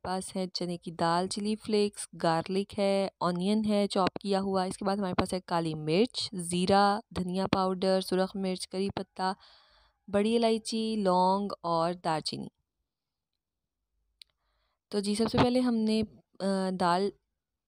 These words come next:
डाल लेनी है एक पैन में और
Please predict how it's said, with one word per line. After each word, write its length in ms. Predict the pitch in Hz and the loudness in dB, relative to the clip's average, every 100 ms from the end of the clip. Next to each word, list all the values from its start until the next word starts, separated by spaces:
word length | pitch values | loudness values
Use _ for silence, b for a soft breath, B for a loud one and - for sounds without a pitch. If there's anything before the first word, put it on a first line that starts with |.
| _ 196 | _ -4
डाल 280 | 214 214 | 0 2
लेनी 220 | 208 208 208 | 2 0 0
है 60 | |
एक 100 | 202 | 0
पैन 340 | - 196 190 190 | 2 2 2 0
में 220 | 202 254 _ b b b b b - | -2 -4 _ b b b b b -2
और 680 | 180 180 185 180 185 185 | 2 4 4 2 0 0